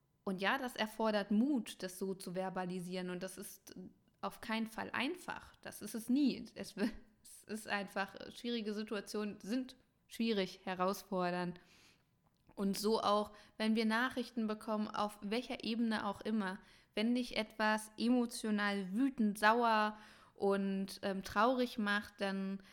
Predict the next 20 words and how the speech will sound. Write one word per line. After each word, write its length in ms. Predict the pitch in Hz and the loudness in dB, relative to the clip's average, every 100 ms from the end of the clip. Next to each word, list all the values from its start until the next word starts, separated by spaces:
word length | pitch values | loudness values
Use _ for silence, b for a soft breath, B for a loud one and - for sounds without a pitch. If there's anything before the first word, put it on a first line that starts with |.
| B | B
neigen 340 | 202 208 233 | 2 2 2
wir 100 | 214 | 0
oft 160 | - - | -2 -2
dazu, 200 | 202 - | -2 2
aus 120 | 196 | 2
den 160 | 196 202 | 2 -2
Situationen 560 | 196 214 196 - 190 180 | 0 2 2 2 0 2
rauszugehen 540 | 214 - 214 196 202 | 2 0 -2 0 -2
und 280 | - 196 196 - | -2 -4 -4 -8
sie 220 | - 208 | -2 -2
zu 140 | - 208 | 0 -4
vermeiden. 720 | 202 196 190 208 196 160 - _ _ _ _ B B B - _ _ - | -2 0 2 4 2 -2 -12 _ _ _ _ B B B -20 _ _ -2
Aber 160 | 202 | 2
dann 120 | 202 202 | 2 0
schließen 360 | - 240 214 | 0 0 2
wir 80 | 202 | 0
damit 320 | 185 185 185 | -2 -4 -6
nicht 220 | 214 - | -10 -6
ab. 260 | - - - - _ _ _ - _ _ b b b b b - | -8 -8 -20 -20 _ _ _ -20 _ _ b b b b b -4
Und 340 | 202 190 185 | 0 0 -2